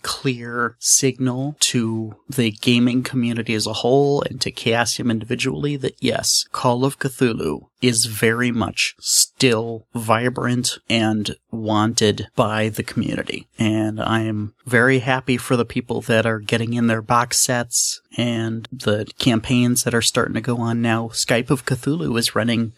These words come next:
Horror on the Orient Express with all the new stuff in full seventh edition. And that's a lot of fun to listen to.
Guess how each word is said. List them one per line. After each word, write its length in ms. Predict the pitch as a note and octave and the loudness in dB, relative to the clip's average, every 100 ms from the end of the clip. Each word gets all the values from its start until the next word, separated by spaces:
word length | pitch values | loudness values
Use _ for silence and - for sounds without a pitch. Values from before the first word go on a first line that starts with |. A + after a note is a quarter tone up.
| _ | _
Horror 380 | - C#3 A#2+ A2+ | -4 2 2 2
on 120 | A2+ | -6
the 100 | A#2 | -6
Orient 320 | A2+ A#2 A#2 - | -2 -2 -2 -6
Express 600 | - - A#2+ - - - | -6 0 0 2 -2 0
with 120 | B2 | 2
all 100 | A#2+ | 2
the 120 | A#2 | 2
new 200 | A2+ A2+ | -2 -2
stuff 500 | - - G#2+ - - - | -2 0 0 -2 -10 -4
in 320 | C3+ B2+ B2+ | 2 4 4
full 260 | B2+ - A#2 | 2 0 0
seventh 460 | - B2+ A#2 A2+ A#2+ | 2 0 -2 -4 -4
edition. 500 | A#2+ A2+ - - - _ _ | -2 -2 -4 -6 -16 _ _
And 460 | A#2 A2+ A#2 A#2 A#2 - | -6 -4 -6 -10 -10 -4
that's 260 | C#3 A#2 | -2 0
a 60 | A#2+ | -2
lot 240 | A2 A2+ | 0 2
of 80 | A#2+ | 2
fun 240 | - B2+ A#2 | 2 2 2
to 80 | |
listen 320 | A2 A#2+ - - | 2 2 2 0
to. 160 | - | -6